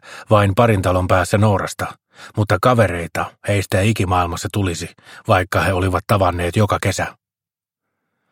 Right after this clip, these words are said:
Toisessa penkissä istuvat Anders ja Mikke olivat Truuvillen mökkikylästä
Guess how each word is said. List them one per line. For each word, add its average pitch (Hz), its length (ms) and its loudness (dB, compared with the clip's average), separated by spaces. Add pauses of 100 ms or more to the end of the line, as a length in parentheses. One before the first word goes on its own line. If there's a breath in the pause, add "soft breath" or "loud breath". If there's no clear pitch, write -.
(160)
Toisessa 98 480 0
penkissä 95 400 0
istuvat 98 560 0
Anders 98 420 0
ja 95 60 2
Mikke 107 420 0 (320 loud breath)
olivat 101 420 2
Truuvillen 90 580 0
mökkikylästä 90 760 -2